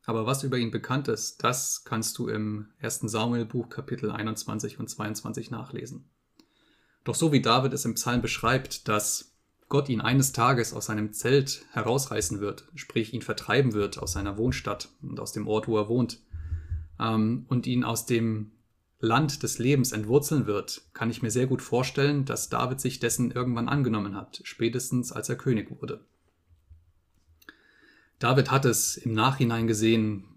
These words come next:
relativ leicht gut reden, aber die Bewährungsprobe, die hat er ja schon vorher bestanden. Dieses Festhalten an Gott und dieses Vertrauen auf Gott,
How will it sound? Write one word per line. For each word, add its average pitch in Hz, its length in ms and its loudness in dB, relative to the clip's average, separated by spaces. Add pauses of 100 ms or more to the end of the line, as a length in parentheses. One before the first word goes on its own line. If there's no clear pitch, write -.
relativ 107 420 -4
leicht - 680 -2 (580)
gut 139 240 2
reden, 117 440 4 (480)
aber 113 320 0
die 110 120 -2
Bewährungsprobe, 117 1000 2 (300)
die 113 120 0
hat 120 160 -2
er 120 80 2
ja 120 140 2
schon 120 160 -2
vorher 117 380 0
bestanden. 107 580 -4 (960)
Dieses 110 220 -4
Festhalten 135 560 2
an 113 140 -2
Gott 131 260 0
und 110 80 -4
dieses 110 180 -8
Vertrauen 127 540 4
auf 110 240 -4
Gott, - 360 -10